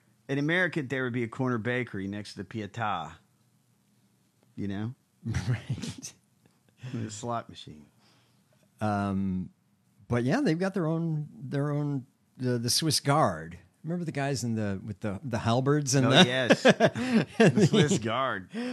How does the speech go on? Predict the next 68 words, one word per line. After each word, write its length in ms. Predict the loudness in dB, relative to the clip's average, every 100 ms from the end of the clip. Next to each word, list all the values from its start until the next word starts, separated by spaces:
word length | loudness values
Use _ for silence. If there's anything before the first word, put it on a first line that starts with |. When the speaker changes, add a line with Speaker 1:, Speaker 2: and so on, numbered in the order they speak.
| 4
Speaker 2:
I 140 | 6
mean, 400 | 8 8 6 6
but 140 | 4 6
Speaker 1:
Yeah. 60 |
Speaker 2:
they're, 420 | 8 10 8 4 0
they, 300 | 0 0 0
they're 240 | 0 0
also, 680 | 4 4 6 6 6 6 2 -6 -2
those 220 | 2 4
are 40 | 4
the 120 | 4
ornamental 580 | 4 4 4 2 0 -2
Swiss 240 | -2 0
Speaker 1:
Did 100 | 4
I, 60 | 4
Speaker 2:
Guard. 200 | 4 4
Speaker 1:
would, 220 | 2 2
could 140 | 2 4
they 100 | 6
Speaker 2:
The, 100 | 6
Speaker 1:
fuck 180 | 6
you 40 | 6
Speaker 2:
the 80 | 8
real 220 | 10 10
Speaker 1:
up? 60 | 8
Speaker 2:
Swiss 280 | 8 8
Guard 380 | 10 10 10 10
are 60 | 6
carrying, 840 | 4 6 8 6 4 2 0 -4 -2
uh, 20 |
Speaker 1:
Guns. 460 | 0 2 2 -2 -2
Speaker 2:
yeah, 220 | -2 -2
are 80 | -4
carrying 600 | -6 -6 -6 -10 -14 -8
Speaker 1:
Could 100 | -4
they 140 | 0 0
fuck 300 | 2 0 2
you 140 | 4
up? 180 | 8 6
Speaker 2:
Uzis 80 | 4
Speaker 1:
Could 120 | 0
the 60 | 0
Speaker 2:
and 80 |
shit. 40 | 0
Speaker 1:
ornamental 360 | 0 0 -2
Swiss 300 | -4 -4 -4
Guards 320 | 0 0 0 -2
fuck 240 | -4 -2
you 120 | -4
up? 180 | -2 -4 -8 _ 2
Speaker 2:
They 220 | 6 8
Speaker 1:
Are 180 | 8 8
Speaker 2:
are. 60 |
Speaker 1:
they 60 | 8
Speaker 2:
They're, 220 | 8 8
Speaker 1:
bullshit? 140 | 6 6
Speaker 2:
they're, 360 | 6 6 4
they're 180 | 2 2
very 300 | 4 4 4
highly 320 | 4 4 4
trained. 400 | 2 2 4 4
It's 100 | 2
like 140 | 0 0
sp-, 240 | -2 -4
Swiss 280 | -4 0 2
Special 420 | 2 2 2 2
Forces. 720 | -2 -2 -2 0 -4 -8 -12 -4
Speaker 1:
Right. 320 | -2 -2 -4